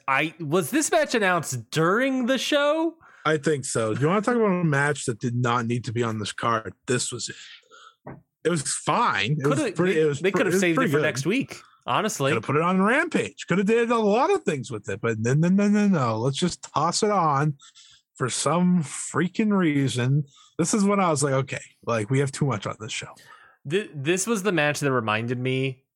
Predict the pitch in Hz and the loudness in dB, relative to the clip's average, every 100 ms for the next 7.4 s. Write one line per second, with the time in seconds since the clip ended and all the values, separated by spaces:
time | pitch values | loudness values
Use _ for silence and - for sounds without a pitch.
0 | _ 117 113 110 107 107 104 - 113 107 | _ -2 2 2 2 2 0 -4 -6 -2
1 | 107 110 117 117 113 113 113 113 110 113 | 0 0 -4 -4 0 2 2 2 2 0
2 | - 113 107 120 113 117 - 117 117 120 | -2 -4 -2 -4 -2 -2 0 0 2 0
3 | 113 110 107 95 107 107 117 120 127 - | 0 0 -2 -2 -4 -2 -2 -2 -6 -10
4 | - _ 110 107 107 104 98 110 113 - | -12 _ -2 0 0 -2 -2 -2 -2 -2
5 | 110 110 110 - 113 101 110 101 - 120 | -4 -4 -6 -6 -6 -4 -4 -6 -10 -8
6 | 104 110 107 104 110 113 104 113 101 101 | -6 -4 -4 -2 -2 -2 -4 -4 -2 -2
7 | 104 120 120 _ | 0 -2 -4 _